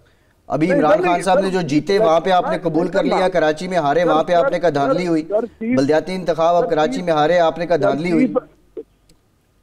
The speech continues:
Speaker 2: सर, चीफ इलेक्शन कमिश्नर तो लग गया ना, लेकिन उन-, वो तो एक बहुत टॉप पे बैठा है ना। ये तो बिल्कुल पंजाब का जो वज़ीर आला होगा, उसने हर जिले के अंदर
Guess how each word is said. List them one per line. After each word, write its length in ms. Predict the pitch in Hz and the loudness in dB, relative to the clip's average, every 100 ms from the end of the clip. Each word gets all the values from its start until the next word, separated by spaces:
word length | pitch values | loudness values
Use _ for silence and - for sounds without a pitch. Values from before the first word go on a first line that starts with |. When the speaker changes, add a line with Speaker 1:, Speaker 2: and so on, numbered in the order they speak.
| 233 | 0
Speaker 2:
सर, 100 | 254 | 0
चीफ 280 | 233 254 220 | 2 2 4
इलेक्शन 400 | 220 220 - 277 | 2 2 0 -2
कमिश्नर 720 | 240 226 226 233 - 233 247 | 0 0 2 0 -2 -2 0
तो 140 | 247 254 | 0 0
लग 260 | 180 175 - - | 2 2 0 0
गया 180 | 196 | 2
ना, 300 | 180 220 262 | 2 0 0
लेकिन 320 | 185 180 180 220 - | 0 0 0 -4 -2
उन-, 120 | 190 - _ | -6 -6 _
वो 100 | 392 | 0
तो 140 | 226 247 - | 2 0 4
एक 100 | 427 - - - | 2 2 -4 -4
बहुत 240 | 185 247 - _ _ _ _ _ _ - | 0 0 -4 _ _ _ _ _ _ 0
टॉप 260 | 214 240 - | 2 2 2
पे 100 | 247 | 2
बैठा 280 | 208 185 220 | 4 2 0
है 100 | 202 | 0
ना। 140 | 247 | 0
ये 200 | 247 240 | 2 0
तो 120 | 277 | 0
बिल्कुल 400 | 262 208 214 269 | -2 -2 -2 -4
पंजाब 500 | 247 214 190 185 214 | -2 -2 2 2 2
का 140 | - 240 | 2 0
जो 140 | 220 | 2
वज़ीर 240 | 208 196 | -2 0
आला 220 | 202 196 214 | 2 4 2
होगा, 220 | 214 262 | 2 0
उसने 260 | 254 269 | 0 -2
हर 220 | 226 220 220 | 0 -2 -4
जिले 380 | 170 190 240 | -2 0 2
के 180 | 240 - | 2 0
अंदर 420 | 190 170 180 220 | -4 -2 0 0